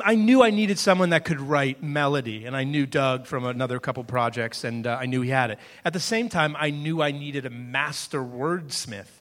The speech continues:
I knew I need someone that could capture all these emotions unbelievably well. And Amanda, that's where I called Amanda,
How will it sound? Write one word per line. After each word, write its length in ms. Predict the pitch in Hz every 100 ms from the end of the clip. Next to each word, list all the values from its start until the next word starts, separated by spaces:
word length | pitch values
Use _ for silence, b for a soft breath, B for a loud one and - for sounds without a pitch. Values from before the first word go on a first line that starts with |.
| b b -
I 80 | 143
knew 240 | 156 165
I 60 | 156
need 180 | 151 143
someone 240 | 160 147
that 80 | 131
could 160 | 127
capture 540 | - 170 160 - - 127
all 160 | 127 147
these 220 | 139 143
emotions 680 | 135 156 160 131 131 127 180 _ 160
unbelievably 680 | 151 165 147 160 156 160 170
well. 300 | 196 135 B B B -
And 100 | 165
Amanda, 540 | 156 156 185 208 165 156
that's 180 | 156
where 80 | 160
I 80 | 151
called 260 | - 139 143
Amanda, 520 | 185 220 175 131